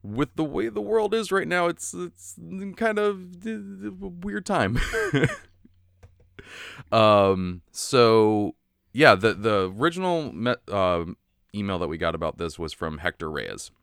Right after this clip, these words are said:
Uh, let me pull that up real quick that I should have already had up,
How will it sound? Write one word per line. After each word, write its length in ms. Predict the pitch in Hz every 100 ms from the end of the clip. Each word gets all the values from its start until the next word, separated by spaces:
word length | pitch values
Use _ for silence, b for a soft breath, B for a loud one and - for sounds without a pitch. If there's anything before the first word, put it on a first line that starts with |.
| _ _ _ _ _ _ _ -
Uh, 180 | 92 87
let 120 | 87
me 140 | 98 95
pull 220 | - 95 73
that 160 | 73 -
up 200 | 80 -
real 220 | 80 67
quick 280 | - 76 -
that 120 | 73
I 80 | 64
should 180 | - 156
have 100 | 113
already 340 | 107 131 92
had 180 | 82 76
up, 260 | 78 78